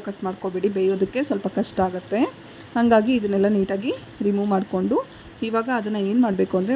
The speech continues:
ಒಂದು ಮಿಕ್ಸಿ ಜಾರ್ಗೆ ಸೇರಿಸ್ಕೋಬೇಕಾಗತ್ತೆ. ನೋಡಿ, ಇಲ್ಲೆಲ್ಲ ಕಟ್ ಮಾಡ್ಕೊಂಡಿದ್ದಾಯ್ತು. ಈಗ ಮಿಕ್ಸಿ ಜಾರ್ಗೆ ಒಂದು ಕಪ್ ಆಗೋಷ್ಟು ಈರುಳ್ಳಿ,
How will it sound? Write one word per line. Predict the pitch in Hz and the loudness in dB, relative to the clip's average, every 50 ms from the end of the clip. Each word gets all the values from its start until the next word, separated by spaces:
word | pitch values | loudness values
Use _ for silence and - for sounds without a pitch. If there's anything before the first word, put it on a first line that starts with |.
| 269 240 | 4 4
ಒಂದು | 208 196 190 | 4 4 2
ಮಿಕ್ಸಿ | 196 - - 208 196 | 0 -2 -6 -6 -4
ಜಾರ್ಗೆ | 208 185 190 202 240 - | -4 -2 2 0 2 2
ಸೇರಿಸ್ಕೋಬೇಕಾಗತ್ತೆ. | - 190 190 - - - 180 185 175 - 180 170 175 175 - 214 226 277 494 523 - - - - - - - - - - - - - - - - - - - - - - - - - - - - - - - - - - - - - - - - - - - - - - - - - - - - - - - - - - - - 110 110 107 107 - 110 110 - - 110 110 - - - - - - - - - - - - - - - 170 - - - - - - - - - - - - 220 | 2 0 0 -2 -8 -12 -10 -8 -6 -4 -2 -2 -2 -2 0 0 0 0 0 -2 -6 -14 -18 -18 -18 -18 -20 -18 -18 -18 -16 -16 -16 -16 -18 -18 -18 -18 -18 -16 -16 -16 -16 -18 -18 -18 -18 -18 -18 -16 -16 -16 -16 -16 -18 -18 -16 -16 -16 -16 -16 -16 -16 -16 -16 -16 -16 -14 -14 -14 -14 -14 -16 -16 -18 -18 -18 -18 -18 -18 -16 -16 -16 -16 -16 -16 -16 -16 -16 -18 -18 -18 -18 -18 -16 -16 -18 -16 -16 -18 -18 -16 -16 -16 -16 -16 -16 -16 -16 -16 -16 -16 -14 -14 -14 -14 -8 -2 2 4
ನೋಡಿ, | 196 196 196 226 240 | 6 6 6 6 4
ಇಲ್ಲೆಲ್ಲ | 220 202 196 208 202 | 4 4 4 4 2
ಕಟ್ | 214 196 - 190 | 0 -2 0 0
ಮಾಡ್ಕೊಂಡಿದ್ದಾಯ್ತು. | 190 190 - 196 190 196 185 190 185 190 190 226 247 269 | 0 0 0 0 2 2 2 2 2 2 2 0 -2 -2
ಈಗ | 247 240 233 214 | 0 0 0 -2
ಮಿಕ್ಸಿ | 202 202 - 233 202 214 | -2 -2 -4 -8 -6 -4
ಜಾರ್ಗೆ | 190 180 185 233 269 269 | -6 -6 -4 -4 -2 -2
ಒಂದು | 226 - - 208 | -2 0 -2 -2
ಕಪ್ | 202 - 190 190 | 0 0 0 0
ಆಗೋಷ್ಟು | 185 196 190 - - 202 190 185 | 0 -2 -6 -4 -4 -4 -4 -2
ಈರುಳ್ಳಿ, | 180 180 180 185 202 254 | -2 0 0 2 2 2